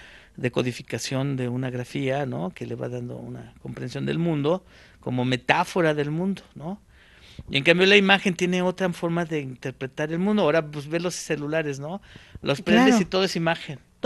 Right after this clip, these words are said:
Speaker 2: Todo es
Speaker 1: ¿no?
Speaker 2: imagen.
Speaker 1: Te dice que la función es por imagen, no es por, no te dice, este, foto,
Speaker 2: Pero
Speaker 1: sino
Speaker 2: adem-,
Speaker 1: tiene la cámara.
Speaker 2: además
Speaker 1: En
Speaker 2: ya
Speaker 1: fin,
Speaker 2: hasta
Speaker 1: ta-, ta-,
Speaker 2: lo,
Speaker 1: todo viene por
Speaker 2: todo es,
Speaker 1: imagen.
Speaker 2: es, es coordinación visomotriz,
Speaker 1: Ujú.
Speaker 2: el touch, súbele,
Speaker 1: Ujú.
Speaker 2: bájale, muévele, ¿no?
Speaker 1: Ahora, la palabra escrita sigue teniendo un valor muy importante en esta cultura,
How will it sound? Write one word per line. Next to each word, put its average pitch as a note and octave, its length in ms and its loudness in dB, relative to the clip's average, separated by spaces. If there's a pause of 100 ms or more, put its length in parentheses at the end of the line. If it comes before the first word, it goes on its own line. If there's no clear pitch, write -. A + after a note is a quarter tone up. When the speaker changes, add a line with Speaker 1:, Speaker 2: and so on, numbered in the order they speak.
Speaker 2:
Todo A#3+ 160 0
es A#3 80 2
Speaker 1:
¿no? G#3+ 120 2
Speaker 2:
imagen. A3+ 420 -4
Speaker 1:
Te C#3+ 80 -2
dice E3 240 -4
que D#3+ 240 -2
la D3+ 100 0
función F3+ 320 -4
es G3 80 -6
por E3 140 2
imagen, D#3+ 360 0
no D3+ 80 -2
es - 80 -4
por, E3+ 160 -4
no F3 140 0
te F3 100 0
dice, D#3+ 280 -2
este, C3+ 260 -6
foto, E3 540 0 (120)
Speaker 2:
Pero A3 180 4
Speaker 1:
sino A3+ 120 6
Speaker 2:
adem-, A3 60 2
Speaker 1:
tiene F3 220 4
la C#3+ 160 2
cámara. F3 520 4
Speaker 2:
además A3 360 2
Speaker 1:
En C#4 60 0
Speaker 2:
ya C4 60 2
Speaker 1:
fin, C4 80 4
Speaker 2:
hasta C4 140 0
Speaker 1:
ta-, C4+ 100 4
ta-, B3 140 -2
Speaker 2:
lo, F#3+ 60 -4
Speaker 1:
todo A#3+ 280 0
viene A#3+ 180 4
por C4 100 8
Speaker 2:
todo D4 300 6
es, B3 220 4
Speaker 1:
imagen. G3 120 0
Speaker 2:
es, A3+ 160 0
es G#3 120 2
coordinación G#3 760 2
visomotriz, F#3 640 -2
Speaker 1:
Ujú. G#3+ 80 -6
Speaker 2:
el F#3 100 -4
touch, A#3 340 -2
súbele, A3 440 -4
Speaker 1:
Ujú. F3 60 -6
Speaker 2:
bájale, G#3 380 -8
muévele, F#3+ 460 -8
¿no? F3 220 -10 (500)
Speaker 1:
Ahora, C#3+ 240 8
la C#3 380 4
palabra E3 360 8
escrita G3 500 4
sigue F3+ 240 2
teniendo F3+ 200 4
un F3 80 4
valor D#3 240 4
muy D#3+ 180 4
importante E3+ 580 0
en C#3 140 2
esta C#3 220 -6
cultura, F3+ 540 2